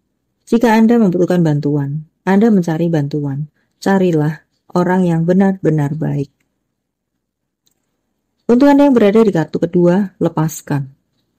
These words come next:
Entah apapun yang dimaksudkan di sini, lepaskan, putuskan, tinggalkan, cut off saja.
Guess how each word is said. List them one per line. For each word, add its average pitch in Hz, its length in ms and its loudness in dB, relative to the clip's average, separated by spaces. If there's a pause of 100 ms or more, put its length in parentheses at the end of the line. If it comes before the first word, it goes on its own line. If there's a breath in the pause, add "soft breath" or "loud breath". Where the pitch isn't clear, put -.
(220)
Entah 160 240 -2
apapun 180 400 0
yang 160 80 -2
dimaksudkan 151 480 -2
di 156 80 -2
sini, 180 320 0
lepaskan, 202 680 -2
putuskan, 185 640 -2
tinggalkan, 180 640 0
cut 160 260 -6
off 151 140 -6
saja. 170 560 -6